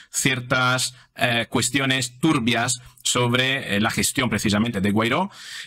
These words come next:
y el hecho de que el Mundo González al final utilice el mismo patrón de comportamiento, ¿por qué no? Mancharía su imagen y le asemejaría a un Guaidó dos punto cero, un Guaidó dos, ¿no?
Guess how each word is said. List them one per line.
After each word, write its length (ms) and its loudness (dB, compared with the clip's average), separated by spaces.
y 100 4
el 120 2
hecho 160 0
de 100 -2
que 80 0
el 60 4
Mundo 180 2
González 440 0
al 120 0
final 300 0
utilice 400 0
el 60 4
mismo 280 2
patrón 300 2
de 100 0
comportamiento, 760 0
¿por 140 0
qué 100 2
no? 120 0
Mancharía 400 0
su 100 -2
imagen 360 2
y 60 2
le 100 2
asemejaría 680 0
a 140 -2
un 120 2
Guaidó 440 0
dos 240 0
punto 320 2
cero, 280 0
un 100 4
Guaidó 300 2
dos, 300 2
¿no? 180 0